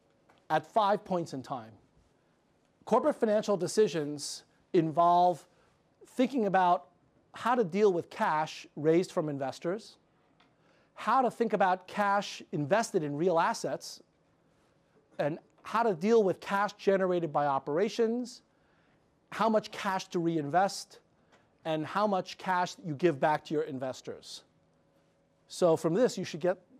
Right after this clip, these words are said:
the idea that as a corporate financial officer,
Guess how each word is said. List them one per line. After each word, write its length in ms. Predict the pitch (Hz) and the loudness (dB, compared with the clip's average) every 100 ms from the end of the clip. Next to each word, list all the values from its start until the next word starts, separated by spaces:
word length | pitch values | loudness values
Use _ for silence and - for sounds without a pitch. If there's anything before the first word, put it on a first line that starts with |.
| - 143 | -20 -8
the 240 | 139 135 | -6 -6
idea 560 | 143 139 131 196 135 123 - _ _ | -8 -8 -4 -2 -2 -6 -14 _ _
that 140 | 151 143 | 0 0
as 160 | 131 | -2
a 40 | 131 | -4
corporate 380 | - 180 175 | 0 0 0
financial 800 | - 151 151 - 156 143 139 151 _ _ - | -2 -4 -4 0 2 2 0 -10 _ _ -4
officer, 640 | 160 165 151 139 123 120 | -4 -2 -6 -6 -8 -12